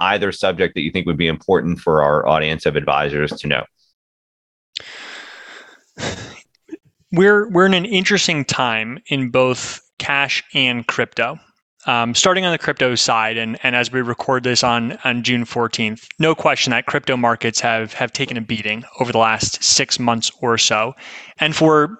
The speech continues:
Speaker 2: some advisors, that's, you know, a, a vindication of why they stayed away and why they're going to continue to stay away. For other advisors, you might wanna look at the, how the kind of history in crypto has repeated itself in this repeated boom bust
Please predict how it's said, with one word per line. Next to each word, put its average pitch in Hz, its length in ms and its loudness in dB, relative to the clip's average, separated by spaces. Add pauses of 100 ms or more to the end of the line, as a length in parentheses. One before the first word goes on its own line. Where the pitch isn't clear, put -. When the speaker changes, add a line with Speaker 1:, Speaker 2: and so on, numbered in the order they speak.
Speaker 2:
some 165 280 2
advisors, 123 800 0
that's, - 500 0
you 143 60 -2
know, 113 160 2
a, 113 60 2
a 143 180 2
vindication 143 720 0
of 113 100 -4
why 120 220 2
they 117 160 -4
stayed 113 320 0
away 104 600 -2
and 110 240 -2
why 113 140 2
they're 110 160 2
going 110 220 -4
to - 80 -6
continue 113 400 -2
to 110 80 -4
stay - 180 0
away. - 300 -4 (680)
For 170 160 2
other 202 220 4
advisors, 160 800 2
you 147 160 2
might 151 140 0
wanna 147 240 2
look 139 180 0
at 147 100 -4
the, 123 340 0
how 156 340 0
the - 80 -6
kind 123 160 -2
of 110 80 -6
history 180 420 2
in 139 80 2
crypto 135 300 0
has 120 160 0
repeated 123 420 -2
itself 160 400 0
in 156 80 -2
this 127 160 2
repeated 131 520 0 (420)
boom 165 720 4 (240)
bust 143 560 0